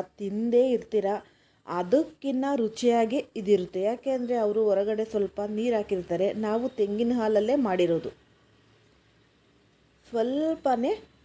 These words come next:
ನೋಡಿ, ಈ ಅವರೆಕಾಯಿನ ಚಿಲ್ಕಿಸ್ಬಿಟ್ಟು ಸಿಪ್ಪೆ ತೆಗೆದು ಒಂದು ಎರಡು ಇಡಿ ಈ ಚಿಲ್ಕವರೆ ಕೂಡ ಸೇರಿಸ್ತಾ ಇದ್ದೀನಿ. ಇದು ರುಚಿಗೆ ನಾನು ಹಾಕಿದ್ದು, ಇದ್ರೆ ಹಾಕಿ, ಇಲ್ಲ ಅಂದ್ರೆ ಹಾಗೆ ಕೂಡ ಮಾಡಬಹುದು. But ಇದು ಹಸಿ ಬಟಾಣಿ ಟೈಮಲ್ಲೇ ಮಾಡಿ,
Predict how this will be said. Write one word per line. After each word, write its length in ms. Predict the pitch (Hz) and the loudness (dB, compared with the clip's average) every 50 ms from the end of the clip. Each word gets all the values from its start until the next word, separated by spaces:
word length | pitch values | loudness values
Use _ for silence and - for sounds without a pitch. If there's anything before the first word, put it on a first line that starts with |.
| - - | -10 -4
ನೋಡಿ, 340 | 226 226 220 233 349 403 - - - _ _ - | 0 2 4 4 2 2 0 -4 -20 _ _ -6
ಈ 140 | - 233 226 | -2 0 0
ಅವರೆಕಾಯಿನ 760 | 214 190 180 185 196 214 233 262 262 - 254 233 220 208 226 294 302 - | 0 2 2 2 2 2 2 2 0 0 0 0 0 0 0 -2 -2 -4
ಚಿಲ್ಕಿಸ್ಬಿಟ್ಟು 800 | - 269 247 254 254 - 294 - - 214 208 208 - 277 - - | -4 -2 -2 -2 -2 -4 -6 -4 -2 -2 -2 0 -2 -2 -2 -2
ಸಿಪ್ಪೆ 260 | 247 - - 247 247 | -4 -2 -2 -2 -2
ತೆಗೆದು 440 | 247 226 202 180 175 285 370 415 - - _ _ _ - | 0 -2 -2 -2 0 -2 -2 -2 -2 -6 _ _ _ -6
ಒಂದು 260 | 214 214 214 208 202 | -4 -4 -2 0 0
ಎರಡು 280 | 196 196 185 214 240 285 | 0 2 2 0 0 0
ಇಡಿ 340 | 269 247 226 196 214 320 453 - - - - - - | 0 0 0 0 0 0 0 -4 -6 -20 -14 -10 -10
ಈ 40 | 294 | -6
ಚಿಲ್ಕವರೆ 540 | - - 285 269 269 - 262 254 247 240 | -2 -2 -2 -2 0 0 0 2 2 2
ಕೂಡ 200 | 226 233 214 208 277 349 - | 0 0 0 0 0 0 4
ಸೇರಿಸ್ತಾ 380 | 254 220 208 214 - - - | 4 6 6 4 2 0 0
ಇದ್ದೀನಿ. 380 | 208 196 185 190 180 196 262 381 - - _ _ _ _ _ _ - | 2 2 2 0 0 0 -2 -2 -4 -8 _ _ _ _ _ _ -12
ಇದು 520 | 233 247 208 285 320 330 - - _ _ _ _ _ _ - 208 | -8 -4 0 0 2 0 0 -4 _ _ _ _ _ _ -4 -4
ರುಚಿಗೆ 460 | 208 208 - - - 302 285 233 277 | -4 -4 -4 -2 -2 -2 2 2 2
ನಾನು 200 | 254 233 214 214 | 4 4 2 0
ಹಾಕಿದ್ದು, 680 | 226 214 175 170 196 - - 214 170 170 214 - - - - | -2 -4 -4 -4 -4 -4 -4 -4 -2 -2 -2 -2 -2 -6 -10
ಇದ್ರೆ 360 | 190 165 151 160 202 233 262 | -10 -6 0 2 4 4 4
ಹಾಕಿ, 460 | 285 262 240 240 240 - 269 294 - - - | 4 2 -2 -2 -4 -6 -8 -8 -8 -6 -4
ಇಲ್ಲ 180 | 285 285 285 285 277 | -2 0 0 0 0
ಅಂದ್ರೆ 220 | 269 254 285 349 | -2 -2 -2 -2
ಹಾಗೆ 340 | 311 240 208 208 208 214 214 | -2 -2 -2 -2 -2 -2 -4
ಕೂಡ 180 | - 190 202 285 330 | -4 -4 -4 -2 -2
ಮಾಡಬಹುದು. 560 | 269 214 185 180 175 175 185 190 180 165 156 - - - _ _ _ _ _ - 226 202 | -2 -2 -4 -4 -2 -4 -4 -2 -2 -4 -4 -6 -8 -18 _ _ _ _ _ -18 -10 -4
But 280 | 196 247 269 269 - 285 | 0 0 0 0 -2 -4
ಇದು 420 | 247 240 202 277 294 254 233 269 | -4 -4 -2 0 2 2 2 2
ಹಸಿ 380 | - - - - - - - 285 | 0 -2 -4 -6 -4 -2 -2 0
ಬಟಾಣಿ 460 | 240 254 247 247 240 233 233 240 247 | 2 2 2 2 2 2 2 2 0
ಟೈಮಲ್ಲೇ 520 | 247 - 226 208 220 220 220 214 214 233 277 | -2 0 0 0 2 2 2 0 0 0 -2
ಮಾಡಿ, 360 | 247 214 190 196 180 170 | -2 -2 -4 -4 -4 -6